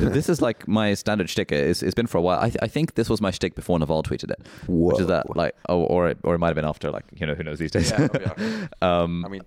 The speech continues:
Speaker 2: the,
Speaker 1: so,
Speaker 2: we'll have the timestamps on Twitter for sure.
Speaker 1: uh, s-, something like, um, you know, read books you enjoy reading, and, and then once you enjoy reading, then read books that you think you're supposed to read.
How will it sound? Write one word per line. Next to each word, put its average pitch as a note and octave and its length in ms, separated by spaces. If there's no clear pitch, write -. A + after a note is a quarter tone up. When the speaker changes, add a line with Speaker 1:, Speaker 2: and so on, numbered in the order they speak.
Speaker 2:
the, F#2 240
Speaker 1:
so, - 220
Speaker 2:
we'll F#2+ 80
have E2+ 80
the F2+ 60
timestamps D#2 420
on - 60
Twitter - 260
for - 60
sure. F2+ 200
Speaker 1:
uh, F#2+ 60
s-, - 340
something G2+ 240
like, F2 340
um, D#2+ 460
you E2+ 120
know, D2+ 180
read F#2+ 300
books F#2 180
you F#2 60
enjoy E2+ 220
reading, D#2 340
and, D#2 160
and E2 180
then F2 160
once F2 220
you F2+ 80
enjoy E2 220
reading, D2+ 420
then D#2+ 300
read D2+ 260
books D#2 160
that - 100
you D2 80
think D#2 160
you're D2+ 80
supposed D#2+ 240
to C2 80
read. C#2 160